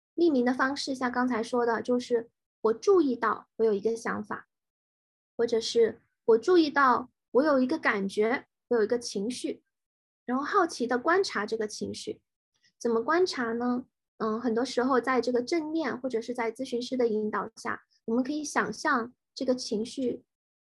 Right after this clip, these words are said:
比如说我刚才说到我的这个焦虑，嗯，它是什么颜色？想想它会是一个什么样的质地？它是一个什么样的形状，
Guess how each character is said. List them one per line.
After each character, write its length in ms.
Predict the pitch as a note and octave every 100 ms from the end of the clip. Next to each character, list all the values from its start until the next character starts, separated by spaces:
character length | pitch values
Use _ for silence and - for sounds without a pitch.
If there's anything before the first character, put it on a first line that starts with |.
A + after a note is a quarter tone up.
| _
比 80 | B3
如 100 | B3+
说 160 | D#4
我 60 | C4+
刚 160 | C4+
才 160 | C#4 B3
说 200 | B3 C4+
到 220 | C4+ B3+
我 100 | A3+
的 120 | G#3
这 120 | G#3+ B3
个 140 | A3
焦 320 | A3 C4+ C#4+
虑， 300 | D4+ D4 - _ _ _ _ _
嗯， 400 | C#4 C#4+ C#4 C#4
它 140 | - D#4
是 80 | F4
什 160 | C#4
么 80 | A#3
颜 260 | A#3+ G3+ B3
色？ 380 | - E4+ B3 - _ _ _ _ _ _ _ _ _
想 200 | - C4
想 200 | D#4+ B3+
它 160 | B3+ D#4
会 140 | F4
是 160 | E4 D#4
一 120 | D4
个 240 | C#4+ D4+
什 140 | C#4+ A3
么 100 | B3+
样 120 | D#4+
的 100 | C4
质 320 | B3+ G#4 E4
地？ 300 | - - - _ _ _ _ _ _ _ _
它 140 | F4
是 140 | E4+ F#4
一 40 |
个 100 | E4+
什 160 | E4+ B3
么 120 | C4
样 140 | E4+
的 80 | D#4
形 460 | B3+ - A3 G#3+ B3+
状， 360 | G4 F#4 C4